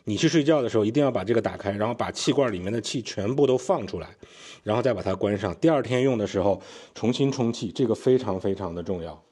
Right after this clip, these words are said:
为什么说这个要把这个气放掉非常的重要？原因是因为你把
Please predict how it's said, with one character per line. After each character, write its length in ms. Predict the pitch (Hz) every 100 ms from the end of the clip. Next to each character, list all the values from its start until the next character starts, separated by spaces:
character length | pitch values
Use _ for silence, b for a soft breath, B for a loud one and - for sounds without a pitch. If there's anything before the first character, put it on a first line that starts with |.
| b b b b b
为 160 | - 226
什 100 | 165
么 80 | 165
说 200 | 170 185
这 100 | 185
个 80 | 170
要 140 | 175
把 160 | 139 107
这 80 |
个 100 | 156
气 240 | 160 - 180
放 320 | - 214 160
掉 160 | 127 113
非 140 | 135
常 160 | 117 101
的 100 | 113
重 240 | 139 107
要？ 320 | 101 95 92
原 200 | 95 110
因 60 | 156
是 200 | 160 147
因 260 | 139 143
为 280 | 120 98 101 - B B B B B _ _ -
你 220 | 110 151
把 380 | 156 123 90